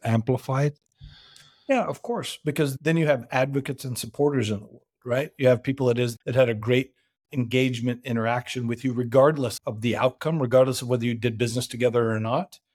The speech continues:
Speaker 2: We'd said for years and years that tomorrow, if I decided to get out of the finance business, um, and I wanted to go open a sandwich shop, my guess is the majority of people it is that I've done business with over the last twenty years would come buy their sandwiches from me,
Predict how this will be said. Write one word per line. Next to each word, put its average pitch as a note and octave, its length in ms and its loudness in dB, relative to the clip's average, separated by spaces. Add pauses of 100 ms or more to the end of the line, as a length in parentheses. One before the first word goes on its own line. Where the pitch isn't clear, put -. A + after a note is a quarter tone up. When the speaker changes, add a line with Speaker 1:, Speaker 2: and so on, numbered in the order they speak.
(160)
Speaker 2:
We'd C#3 280 0
said C3+ 300 2
for C3 140 -6
years A#2+ 180 0
and A2+ 140 0
years A2+ 220 0
that A#2 220 -4
tomorrow, C3+ 440 4
if A#2+ 80 -6
I B2+ 80 0
decided A#2+ 400 -4
to A2+ 80 -6
get A2+ 100 0
out A2 160 -4
of A2 60 -10
the A2 60 -14
finance A#2 440 0
business, A#2+ 560 -2 (720)
um, A#2 240 0
and C3 120 2
I B2 60 2
wanted A#2+ 200 -2
to A2 40 -4
go A#2+ 140 2
open B2 200 -2
a G#2+ 60 -4
sandwich A2 380 -2
shop, - 240 -14 (1400)
my C3+ 160 0
guess C#3 340 0
is C#3 160 -6
the B2+ 80 2
majority B2 440 0
of A2+ 100 -2
people C3 300 -2
it A2+ 80 2
is A2+ 140 -2
that A#2 100 0
I've A#2 160 0
done A2 180 0
business A#2 320 -2
with C3+ 180 -2
over B2 120 -2
the A#2+ 60 -2
last A#2 300 0
twenty C3 200 0
years D#3+ 180 0
would D3 140 -2
come C#3+ 160 -2
buy C#3+ 120 2
their C3+ 100 0
sandwiches C3+ 460 -4
from G#2+ 180 -10
me, - 160 -18